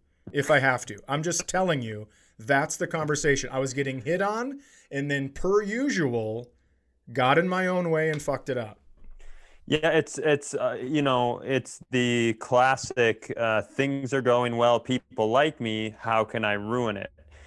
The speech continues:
Speaker 2: Because the truth is, we don't know if you're for sure not, not autistic, right?
Speaker 1: R-,
Speaker 2: That's, is,
Speaker 1: absolutely, I could
Speaker 2: is,
Speaker 1: be
Speaker 2: is that
Speaker 1: autistic,
Speaker 2: on
Speaker 1: yeah.
Speaker 2: the list? That's not, now that and Down syndrome are
Speaker 1: That's not.
Speaker 2: very, very different. But
Speaker 1: Of
Speaker 2: so
Speaker 1: course, and we know that, yeah.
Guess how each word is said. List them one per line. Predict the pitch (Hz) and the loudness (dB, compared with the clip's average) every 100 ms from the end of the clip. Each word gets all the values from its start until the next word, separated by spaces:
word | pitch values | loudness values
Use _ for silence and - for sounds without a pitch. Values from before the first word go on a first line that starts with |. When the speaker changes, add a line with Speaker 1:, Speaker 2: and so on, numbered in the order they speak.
| - - | -20 0
Speaker 2:
Because | 165 165 190 156 | 0 4 4 4
the | 151 | -2
truth | 165 - 240 269 143 | -4 -2 0 2 4
is, | 127 120 113 - | 4 2 -2 -12
we | 104 123 143 139 135 190 | -14 -12 -12 -10 -4 0
don't | 240 190 135 | 4 2 2
know | 135 131 | 2 2
if | 117 - | 2 -2
you're | 127 123 117 | 0 2 0
for | 110 127 113 | 0 -4 -4
sure | - 127 | 0 0
not, | 113 107 107 110 107 107 - _ _ | 0 -2 0 2 2 0 -8 _ _
not | 120 120 120 117 - | 0 2 4 2 2
autistic, | 110 98 - 95 - - _ _ _ _ _ _ _ | 2 2 -2 -6 -8 -18 _ _ _ _ _ _ _
right? | 131 139 151 151 - _ _ | 4 4 4 -4 -12 _ _
Speaker 1:
R-, | 127 | -2
Speaker 2:
That's, | 151 175 175 | 10 10 10
is, | |
Speaker 1:
absolutely, | 147 139 - 117 | 4 4 4 0
I | - | 0
could | 156 | 0
Speaker 2:
is, | 131 | 2
Speaker 1:
be | |
Speaker 2:
is | 151 120 | 2 6
that | 147 165 | 6 8
Speaker 1:
autistic, | |
Speaker 2:
on | 185 | 6
Speaker 1:
yeah. | 180 | 4
Speaker 2:
the | 170 | 4
list? | 180 185 | 4 6
That's | 214 226 | 4 6
not, | 202 165 | 4 2
now | 156 | 4
that | 139 170 185 | 6 4 4
and | 156 | 2
Down | 135 147 143 | 4 4 2
syndrome | 135 113 107 | -2 -2 2
are | - | 2
Speaker 1:
That's | 120 | 4
not. | 123 | 2
Speaker 2:
very, | 123 120 113 | 2 0 0
very | 113 110 107 | 2 2 0
different. | 110 104 104 - - | -2 -4 -6 -14 -6
But | 117 - | -6 2
Speaker 1:
Of | 208 | 2
Speaker 2:
so | 110 | 4
Speaker 1:
course, | 104 127 131 165 | 4 4 2 0
and | 139 | -4
we | 135 123 | -2 -2
know | 117 | -4
that, | 107 110 143 | -4 -6 -4
yeah. | 135 | -4